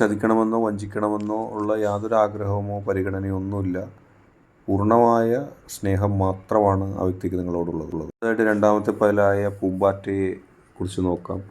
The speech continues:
ഒരു നിശാശലഭം, രാത്രിയിൽ സഞ്ചരിക്കുന്ന ഒരു ശലഭം പോലെ ആണ് ആ വ്യക്തിയുടെ പ്രണയത്തെ നമുക്ക് പറയേണ്ടത്. ആ വ്യക്തിക്ക് നിങ്ങളോട് ഇഷ്ടമുണ്ട്, നിങ്ങളോട് സ്നേഹമുണ്ട്, പക്ഷെ അത്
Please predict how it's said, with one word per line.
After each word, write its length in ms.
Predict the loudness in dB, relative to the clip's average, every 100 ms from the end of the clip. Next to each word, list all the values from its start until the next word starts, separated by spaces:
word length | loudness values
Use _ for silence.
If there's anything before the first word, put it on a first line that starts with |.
| -20 -20 -20 0 4
ഒരു 120 | 6 6
നിശാശലഭം, 1400 | 4 0 2 4 4 2 -4 -16 -20 0 4 6 4 2 -4 -6 2
രാത്രിയിൽ 500 | 4 4 2 4 4 4
സഞ്ചരിക്കുന്ന 540 | 0 2 2 2 0 2
ഒരു 80 | 0 2
ശലഭം 360 | 2 2 0 2 4
പോലെ 240 | 4 4 0 -6 -20 _ -12 0 2
ആണ് 140 | 2 0 -8 -20 -20 -8 0
ആ 40 | 2
വ്യക്തിയുടെ 480 | 2 2 4 6 4 2
പ്രണയത്തെ 400 | 0 2 2 2 0
നമുക്ക് 260 | 0 0 0 -2 -10 _
പറയേണ്ടത്. 480 | 0 0 0 -4 -8 -12 -20 -20 _ _ -20 -20 2
ആ 40 | 6
വ്യക്തിക്ക് 320 | 6 6 6
നിങ്ങളോട് 320 | 8 8 8 6
ഇഷ്ടമുണ്ട്, 360 | 2 0 2 2
നിങ്ങളോട് 260 | 4 4 2 -2
സ്നേഹമുണ്ട്, 440 | -2 0 2 2
പക്ഷെ 160 | 0
അത് 80 | 0